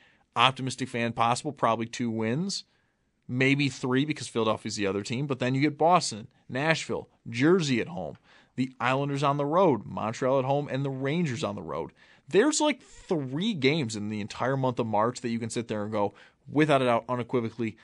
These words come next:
the Sabres are the better team. Maybe four. But Nashville, with Saros, I, he could cause issues. Like, just out-, outright, their goaltending could cause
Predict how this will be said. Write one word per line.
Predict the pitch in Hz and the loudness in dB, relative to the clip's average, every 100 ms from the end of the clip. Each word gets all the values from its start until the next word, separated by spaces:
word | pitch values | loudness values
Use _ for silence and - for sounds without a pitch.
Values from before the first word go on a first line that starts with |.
| - | -8
the | |
Sabres | 123 - 117 117 | -2 2 2 2
are | 113 | -2
the | 107 | -2
better | 98 98 | -2 -2
team. | 95 - 90 | -4 -10 -2
Maybe | 139 160 131 | 2 2 0
four. | - 90 71 - _ _ _ _ _ _ _ _ _ - | -6 -8 -8 -10 _ _ _ _ _ _ _ _ _ -6
But | 131 | -4
Nashville, | 120 143 175 - 131 147 - _ _ _ _ _ _ _ _ - | 0 2 2 2 0 0 -4 _ _ _ _ _ _ _ _ -12
with | 120 | -4
Saros, | 117 - 143 170 139 131 - | 0 4 6 6 6 2 -2
I, | - - _ _ _ _ _ _ _ _ _ _ _ _ _ _ _ _ _ _ _ - | -8 -16 _ _ _ _ _ _ _ _ _ _ _ _ _ _ _ _ _ _ _ -10
he | 143 175 | -4 -4
could | 180 170 | -4 -6
cause | - 180 170 | 0 0 2
issues. | 180 220 - 131 131 - - - | 2 2 0 -4 -8 -10 -10 -8
Like, | 135 131 | -6 -4
just | 151 135 _ _ - | -4 -4 _ _ -4
out-, | 143 165 - | 0 2 4
outright, | 165 160 156 202 - | 4 4 4 4 4
their | 143 | 0
goaltending | 135 139 170 175 156 | 2 2 2 0 -2
could | 139 139 | -6 -8
cause | - 156 147 | 2 4 4